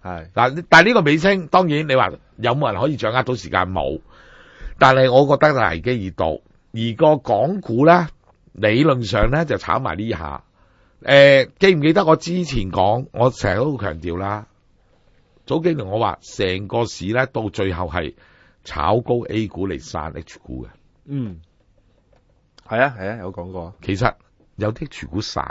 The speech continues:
Speaker 2: 咗水嘅。你諗下，三月、四月個市係咪個個都覺得係好啊？
Speaker 1: 係啊，係啊。
Speaker 2: 而家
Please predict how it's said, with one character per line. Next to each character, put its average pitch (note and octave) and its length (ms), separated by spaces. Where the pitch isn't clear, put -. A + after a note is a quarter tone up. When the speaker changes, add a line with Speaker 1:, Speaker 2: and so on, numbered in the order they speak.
Speaker 2:
咗 C#2+ 120
水 - 180
嘅。 C2 160
你 - 120
諗 C3 140
下， B2+ 140
三 D3 320
月、 A2 100
四 G#2+ 200
月 F2 80
個 F#2+ 120
市 - 200
係 F#2 100
咪 D#2 260
個 A2+ 160
個 G#2+ 120
都 C3+ 120
覺 - 140
得 G2 100
係 F#2 140
好 D2 240
啊？ C#3+ 100
Speaker 1:
係 G#2+ 160
啊， A#2+ 100
係 F2+ 60
啊。 A2+ 100
Speaker 2:
而 F#2 60
家 D#3 160